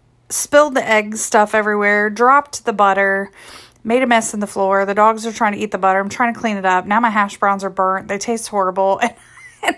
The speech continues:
I'm just, like, <sighs> frustrated. And I could have been like, "You know what? I'm just ordering <laughs> food." And I didn't. I didn't. I just ate what I could, fed little bites of burnt,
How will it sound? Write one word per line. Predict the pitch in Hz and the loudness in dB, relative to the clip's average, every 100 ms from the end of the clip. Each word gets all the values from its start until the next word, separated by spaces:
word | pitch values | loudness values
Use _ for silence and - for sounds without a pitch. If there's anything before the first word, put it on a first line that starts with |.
| - | -10
I'm | - 311 | -8 -6
just, | - 277 - - | -6 -8 -8 -4
like, | 240 214 208 - - - - - - - - - - _ _ _ _ _ - | -2 -2 -4 -14 -20 -20 -20 -20 -20 -20 -20 -20 -20 _ _ _ _ _ 0
<sighs> | 359 311 - - | 0 2 -2 -2
frustrated. | - 226 214 214 196 196 | 2 2 2 0 0 -2
And | 196 226 | 0 2
I | 220 | 2
could | 311 | 2
have | 262 | 2
been | 226 214 | 2 0
like, | 202 196 | 0 0
"You | 269 | 2
know | |
what? | 254 233 | 4 2
I'm | 214 | 0
just | 208 - | -4 -2
ordering | 220 208 202 196 | 0 -2 -4 -8
<laughs> | - - | -12 -8
food." | - 233 196 180 | -4 0 0 0
And | - 220 | -2 0
I | 214 | 0
didn't. | 208 185 190 - _ _ _ _ _ _ - | -2 -6 -10 -16 _ _ _ _ _ _ -6
I | 220 | -2
didn't. | 208 220 240 | 0 0 -2
I | 240 196 | -2 -2
just | 190 196 185 - - - | -2 -4 -6 -12 -10 -6
ate | 208 | -4
what | 214 196 | -2 -2
I | |
could, | 190 247 285 302 285 _ - - - _ _ | 0 2 2 0 -10 _ -20 -20 -20 _ _
fed | - - 202 202 | -18 -4 -2 0
little | 226 214 | 0 2
bites | 208 214 220 214 | 2 2 2 -4
of | 202 | -2
burnt, | 226 269 247 | 0 0 0